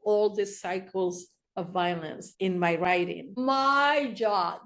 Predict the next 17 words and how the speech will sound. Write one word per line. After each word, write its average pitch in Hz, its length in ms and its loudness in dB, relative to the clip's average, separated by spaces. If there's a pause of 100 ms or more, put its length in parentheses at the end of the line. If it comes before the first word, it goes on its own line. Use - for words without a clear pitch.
(120)
dropped 247 500 6
to 269 100 0
the 240 100 2
f-, - 260 -6
I 262 120 6
was 294 260 0
like, 254 260 0 (180)
Oh 320 40 -8
my 349 200 -2
God. 359 760 0 (300)
Because 269 440 4
in 254 260 0
order 294 520 0 (360)
to 302 100 -2
keep 240 260 -2
the 226 100 2
peace, 247 680 -4